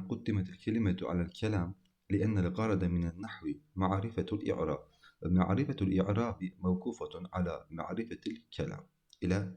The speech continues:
آخره. Kısa bir şekilde konumuzu özetleyelim. Bugünkü konumuzda neden musannifimiz birinci kelimeyi zikretti,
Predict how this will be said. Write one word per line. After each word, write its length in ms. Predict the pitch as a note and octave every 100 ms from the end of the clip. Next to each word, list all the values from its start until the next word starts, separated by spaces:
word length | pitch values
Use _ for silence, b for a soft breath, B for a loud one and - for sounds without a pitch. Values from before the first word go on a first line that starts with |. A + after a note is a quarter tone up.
| -
آخره. 600 | E2+ D#2+ - - - - _ _ B B B B B B
Kısa 240 | - C3
bir 60 | B2+
şekilde 340 | A#2+ A#2 A2+
konumuzu 460 | - A2+ A2+ G#2+ A2+
özetleyelim. 580 | G#2 G#2 - D#2 D#2 - - _ _ _ b b b b _
Bugünkü 300 | A#2 A#2+ A#2
konumuzda 760 | - G#2+ G#2 F#2 F2+ F2+ G2+ F#2+ - _ -
neden 360 | G2+ G2+ B2 A#2+
musannifimiz 1120 | E2+ F#2+ - F#2 F#2 F2 - F#2+ G2+ - - -
birinci 440 | G2 G2+ F#2 F2
kelimeyi 560 | - - E2+ E2 E2+ G#2
zikretti, 720 | G#2 G#2+ - G#2+ - A2+ A2